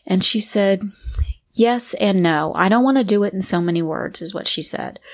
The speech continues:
She didn't want to confront her and say, "Get out of here."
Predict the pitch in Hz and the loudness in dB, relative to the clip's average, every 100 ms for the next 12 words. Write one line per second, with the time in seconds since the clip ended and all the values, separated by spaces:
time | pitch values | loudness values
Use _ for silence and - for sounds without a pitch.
0 | - - - - - - 180 208 220 - | -20 -20 -20 -16 -4 0 2 2 2 0
1 | 185 175 - 175 - 170 - - 190 175 | 0 0 -4 -6 -4 -6 -6 -6 -6 -8
2 | - - 170 160 156 - 156 170 165 156 | -6 -4 -2 -2 -4 -8 -2 0 2 0
3 | - - - - | -2 -10 -10 -12